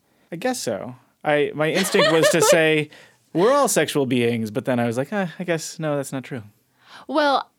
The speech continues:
Speaker 2: so I think what you're referring to is people who identify as asexual, and I would say
Speaker 1: Yeah.
Speaker 2: that they are sexual beings, and their sexuality is asexuality.
Speaker 1: Why would you say that?
Speaker 2: Why do I put that language around it?
Speaker 1: Yeah, like,
Speaker 2: Because
Speaker 1: uh, if I, if I, I, I'm thinking in terms of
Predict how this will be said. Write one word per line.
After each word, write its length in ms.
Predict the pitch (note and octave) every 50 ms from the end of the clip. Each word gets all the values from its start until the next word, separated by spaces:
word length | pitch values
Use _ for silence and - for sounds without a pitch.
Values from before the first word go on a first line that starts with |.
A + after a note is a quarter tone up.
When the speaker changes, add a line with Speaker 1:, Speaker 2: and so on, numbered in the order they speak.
| -
Speaker 2:
so 260 | G#3 - - B3 A3+
I 140 | G#3+ G3+ G#3
think 180 | G3+ G#3 G3+ G3
what 100 | G3 -
you're 160 | - F#3+ F#3
referring 400 | F#3 F#3 - F3+ F3 E3+ E3+ F3
to 100 | - F3+
is 180 | E3+ E3+ E3+ E3+
people 300 | - - E3+ - E3 E3+
who 60 | E3+ E3
identify 560 | D#3+ D3+ D3+ D#3 D3+ D#3 D#3+ - E3 D#3 D3+
as 180 | D#3 D#3+ -
asexual, 600 | D#3 D3 D#3+ - - - - - - F#3+ G3+ G#3+ -
and 100 | - F3+
I 160 | D#3+ D#3 D#3
would 160 | D#3+ E3 - -
say 160 | - - A#3
Speaker 1:
Yeah. 60 | E3+ B2+
Speaker 2:
that 200 | A#2+ - - -
they 160 | F#3+ F#3 E3+
are 240 | - E3 D#3+ E3 E3
sexual 500 | - - D#3+ D#3 - - - E3 D3+ D3+
beings, 520 | D3+ - D3 D3 D#3 F3 G#3 A3+ A3 - - -
and 260 | E3+ E3+ F3 E3+ D#3
their 180 | - C#3 C#3 C#3+
sexuality 640 | - - F3+ E3+ - - D#3+ C#3+ C#3 C#3 C#3 D3+ C#3+
is 160 | - - - -
asexuality. 840 | - B2+ - - - - - - - - - - - - - - _ _ _ _ _ _
Speaker 1:
Why 160 | - D3+ D3
would 100 | C#3+ C#3
you 60 | C3+
say 160 | C3 - D#3+
that? 180 | D3 - - - _ _ _ _ _ _
Speaker 2:
Why 420 | - - - E3 F#3 F3+ E3 F3
do 100 | E3+ F3+
I 100 | F3 D#3+
put 240 | D#3+ - - F#3 -
that 160 | - C#3+ -
language 340 | A2 C#3 D#3 F#3+ A3 C4+ C4
around 280 | D4+ D4 D4 D#4 D#4 F#4
it? 100 | G4+ A4+ - - _ _ _
Speaker 1:
Yeah, 260 | - C#4 G3+ C3 B2 C3+ - -
like, 160 | - D#3+ D3 D3
Speaker 2:
Because 420 | B3+ - - A#3+ C4 A#3+ A3 G3+
Speaker 1:
uh, 180 | D#3+ D#3 D3 D3
if 160 | - D#3+ -
I, 120 | F3 E3 D#3+ E3 D#3+ - -
if 240 | - - C#3 -
I, 400 | D3+ D3 C#3+ C#3+ C#3 C#3 C#3 C3+ - _ _ -
I, 300 | - - - - E2+ -
I'm 120 | B2 C#3
thinking 300 | A#2+ D3+ D3+ C3 C3 B2+
in 100 | B2+ B2
terms 260 | A2+ C3 B2+ B2 A2+ A#2
of 220 | B2 A#2 A2+ -